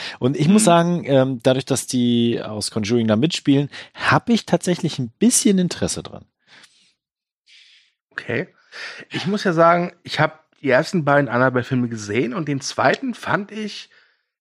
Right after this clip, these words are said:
Speaker 3: gar nicht mal so scheiße. Jetzt auch f-, weit davon entfernt, gut zu sein, aber, äh,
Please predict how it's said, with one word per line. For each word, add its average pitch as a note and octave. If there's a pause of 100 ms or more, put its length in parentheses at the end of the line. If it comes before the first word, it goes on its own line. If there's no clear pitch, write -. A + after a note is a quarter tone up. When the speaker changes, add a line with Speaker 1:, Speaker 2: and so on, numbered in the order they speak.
(140)
Speaker 3:
gar D3
nicht B3
mal G3+
so F#3+
scheiße. F#3+
Jetzt C3
auch D#3
f-, - (100)
weit D#3
davon F3
entfernt, D#3+
gut A#3+
zu -
sein, B2
aber, D3 (520)
äh, B2+